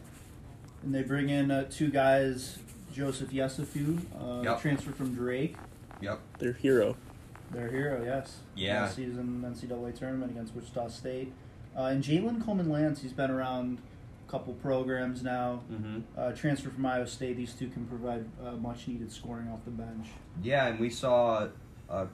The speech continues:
Speaker 2: Christian Braun was a little bit down last year in shooting from three. He's kind of their three-point specialist. If he can get back into form,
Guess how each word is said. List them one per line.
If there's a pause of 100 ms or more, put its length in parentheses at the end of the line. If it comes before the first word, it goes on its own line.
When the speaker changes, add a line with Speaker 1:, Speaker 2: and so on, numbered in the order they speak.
Speaker 2:
Christian
Braun (480)
was
a
little
bit
down
last
year
in
shooting
from
three. (100)
He's
kind
of
their
three-point
specialist.
If
he
can
get
back
into
form,